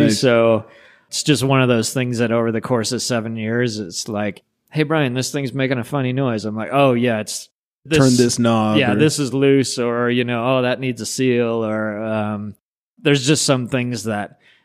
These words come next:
Speaker 2: I've just been here
Speaker 1: Right.
Speaker 2: the longest
Speaker 1: Yeah.
Speaker 2: and interacted with a lot of things.
Speaker 1: So
Speaker 2: And
Speaker 1: now you're head of maintenance operations.
Speaker 2: Yeah,
Speaker 1: <laughs>
Speaker 2: you know.
Speaker 1: What would you consider your biggest success here at the brewery? It doesn't necessarily need to be a specific beer or any, or it could be a specific beer.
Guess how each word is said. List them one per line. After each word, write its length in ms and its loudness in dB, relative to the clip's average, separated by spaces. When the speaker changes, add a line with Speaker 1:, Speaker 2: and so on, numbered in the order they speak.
Speaker 2:
I've 140 -6
just 260 -8
been 200 -6
here 420 -4
Speaker 1:
Right. 420 0
Speaker 2:
the 120 2
longest 500 0
Speaker 1:
Yeah. 140 4
Speaker 2:
and 280 -6
interacted 560 -4
with 120 -4
a 60 -4
lot 200 -4
of 100 -6
things. 420 -8
Speaker 1:
So 60 -4
Speaker 2:
And 80 2
Speaker 1:
now 60 2
you're 160 2
head 180 2
of 140 4
maintenance 400 -2
operations. 640 -6
Speaker 2:
Yeah, 320 2
Speaker 1:
<laughs> 20 -6
Speaker 2:
you 120 -4
know. 240 -8
Speaker 1:
What 220 4
would 100 4
you 140 0
consider 680 2
your 220 2
biggest 420 2
success 640 -6
here 160 -4
at 100 -6
the 40 -10
brewery? 340 -2
It 100 -18
doesn't 180 -2
necessarily 300 -2
need 80 -2
to 40 -10
be 380 0
a 40 -16
specific 480 -4
beer 520 2
or 360 -4
any, 200 -6
or 80 0
it 80 -4
could 160 2
be 100 2
a 40 -2
specific 440 -8
beer. 260 -8